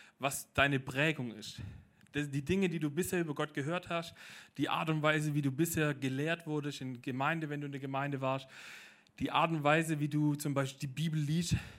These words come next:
all das definiert deine theologische Brille.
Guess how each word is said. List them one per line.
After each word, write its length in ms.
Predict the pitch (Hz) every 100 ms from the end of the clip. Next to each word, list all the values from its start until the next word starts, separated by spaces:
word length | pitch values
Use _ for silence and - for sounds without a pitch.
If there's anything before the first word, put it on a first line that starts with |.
| -
all 160 | - 180
das 300 | 160 165 -
definiert 500 | 160 - 151 156 165
deine 240 | 147 131
theologische 640 | 135 147 143 143 143 - 120
Brille. 320 | 123 135